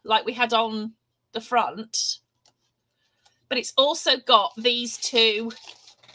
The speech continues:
photo mats in a pocket on the flap. And then inside, what we've got here is we've got a stack pocket,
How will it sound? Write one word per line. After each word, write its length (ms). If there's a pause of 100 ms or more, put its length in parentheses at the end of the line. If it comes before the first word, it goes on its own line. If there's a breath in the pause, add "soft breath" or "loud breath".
(560)
photo 480
mats 680 (380)
in 140
a 80
pocket 760 (120)
on 180
the 60
flap. 520 (1700 soft breath)
And 80
then 100
inside, 720
what 160
we've 160
got 200
here 380 (760 loud breath)
is 220
we've 100
got 160
a 40
stack 460
pocket, 480